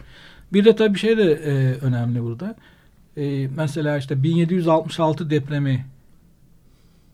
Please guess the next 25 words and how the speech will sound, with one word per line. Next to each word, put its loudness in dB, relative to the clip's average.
de -2
eğer -2
şey -4
kırıldıysa -2
işte -2
bin 2
yedi 6
yüz 2
altmış 2
altıdan 0
günümüze 2
kadar -4
yaklaşık -4
iki -4
yüz 2
elli 4
yıl 2
geçti -4
denip -8
ve, 2
e, 4
bu, 6
e, 0
sismik -2
deformasyon -2